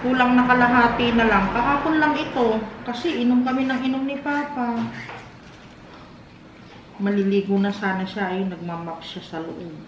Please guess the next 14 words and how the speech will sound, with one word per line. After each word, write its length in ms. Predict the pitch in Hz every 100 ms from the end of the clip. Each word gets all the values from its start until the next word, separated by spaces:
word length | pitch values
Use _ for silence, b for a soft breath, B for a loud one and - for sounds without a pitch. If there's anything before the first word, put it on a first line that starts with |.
| - - - - B B B
Ako 160 | 190 202
naman, 400 | 202 202 185 180
naglinis 480 | 160 180 180 180 -
ako 240 | - 190
dito 480 | 175 175 - 202 196 - -
para 240 | 165 175
hindi 240 | 180 170
na 160 | 180 185
iiwanan 640 | 170 180 185 185 185 180
ng 60 | 185
madumi. 640 | 180 185 190 208 202 196 185 - - - - - - - - - - - - - - - - - - B B B B - - - - - - - -
Init, 420 | 226 247 294 302
sobra. 640 | - 269 247 226 285 302 247
Grabe. 640 | 262 254 254 277 269 -